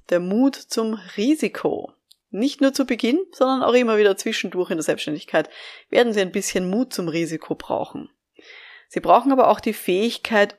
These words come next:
Unsicherheiten auszuhalten, weil Kunden nicht sofort zusagen oder weil Geldflüsse nicht sofort da sind. Dazu passend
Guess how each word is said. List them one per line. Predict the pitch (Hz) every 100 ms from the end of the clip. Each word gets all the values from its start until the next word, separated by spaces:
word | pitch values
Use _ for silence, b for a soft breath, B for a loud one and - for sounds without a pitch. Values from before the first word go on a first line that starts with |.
| _
Unsicherheiten | 277 330 320 185 175 160 180 151 - 185 -
auszuhalten, | 185 240 - 165 170 - - - - 202 _
weil | 202 220
Kunden | - 269 277 -
nicht | 254 -
sofort | 214 196 185
zusagen | - 175 - 156 151 156
oder | 196 214
weil | 220 202
Geldflüsse | 180 208 - 190 185 175 175 B B B
nicht | 190 -
sofort | 175 - 151 -
da | - -
sind. | - - - _ _ _ B B B B B B _
Dazu | 156 175 - 269
passend | - 139 - 196 254 -